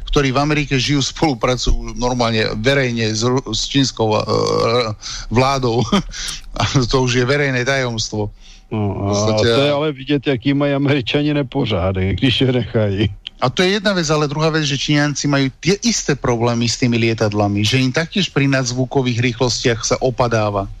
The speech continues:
Speaker 1: O, majú, oni majú presne to isté, čo F-, F tridsaťpäťka, F dvadsaťdvojka.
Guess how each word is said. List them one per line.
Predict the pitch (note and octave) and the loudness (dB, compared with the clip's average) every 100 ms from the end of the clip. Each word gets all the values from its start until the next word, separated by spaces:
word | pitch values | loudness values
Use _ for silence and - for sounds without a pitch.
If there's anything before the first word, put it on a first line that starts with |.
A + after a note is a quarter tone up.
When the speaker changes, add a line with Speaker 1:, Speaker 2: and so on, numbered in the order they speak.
| - - - | -16 -16 -2
Speaker 1:
O, | C3+ | 0
majú, | C#3 D3+ D3+ - | 2 2 0 -2
oni | F3+ F3+ | 0 2
majú | F#3 F#3 | 0 0
presne | G3 G#3 G3 | 0 0 0
to | G3+ F#3+ | 0 0
isté, | F3+ F#3 | 0 -2
čo | E3+ E3+ | 0 0
F-, | F3 D#3+ | 0 -2
F | - E3 | -4 -2
tridsaťpäťka, | F#3+ F3 F3 D#3+ F#3 - E3+ E3+ | 0 0 -2 -2 -4 0 0 0
F | D#3 | 0
dvadsaťdvojka. | E3 E3+ E3 F3+ F#3 D#3+ | 0 0 0 -2 0 -2